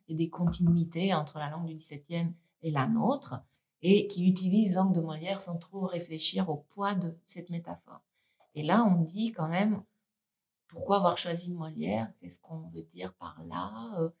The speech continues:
pourquoi donner un nom à la langue en l'associant à un écrivain connu ? Est-ce que ça ne masque pas un peu le,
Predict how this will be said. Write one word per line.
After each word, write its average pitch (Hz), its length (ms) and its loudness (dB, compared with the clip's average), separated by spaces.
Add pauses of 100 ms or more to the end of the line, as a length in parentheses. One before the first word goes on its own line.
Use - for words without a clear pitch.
(220)
pourquoi 185 720 0
donner 175 280 -2
un 175 140 -10
nom 190 300 2
à 180 100 0
la 170 140 2
langue 190 360 -6
en 165 220 -4
l'associant 170 560 -2
à 180 60 2
un 175 100 -4
écrivain 170 460 -10
connu ? 190 560 -2 (320)
Est-ce 165 140 -6
que 190 100 -10
ça 180 160 -6
ne 185 80 4
masque 185 480 2
pas 190 260 -2
un 175 140 -4
peu 185 440 -14 (520)
le, 165 720 -6